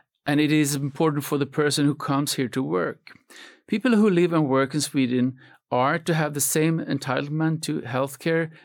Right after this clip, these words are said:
as everyone else in Sweden, and they must pay taxes.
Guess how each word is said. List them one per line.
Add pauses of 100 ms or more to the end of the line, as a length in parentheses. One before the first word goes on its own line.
as
everyone
else
in
Sweden, (360)
and
they
must
pay
taxes.